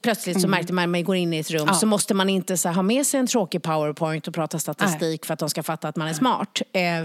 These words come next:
Speaker 1: utan man kan bara säga, "Tja,
Speaker 2: Mm.
Speaker 1: läget? Jag tänkte
Speaker 2: Mm.
Speaker 1: att vi ska ändå ha kul när vi gör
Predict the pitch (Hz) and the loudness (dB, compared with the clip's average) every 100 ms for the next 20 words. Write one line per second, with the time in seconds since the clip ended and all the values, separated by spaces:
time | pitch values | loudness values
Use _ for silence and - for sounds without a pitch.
0 | 156 160 123 214 196 190 185 170 175 170 | -6 -14 -4 -2 0 0 -2 -2 0 0
1 | 156 - 156 160 - - _ - 226 302 | -2 -2 -2 0 -2 -6 _ -2 0 0
2 | 302 - - - 233 220 202 196 190 185 | -2 -6 -6 -4 -2 -4 -4 -4 -4 -4
3 | 180 180 - 202 294 226 196 190 180 170 | -6 -8 -6 -4 -4 -6 -6 -4 -2 -2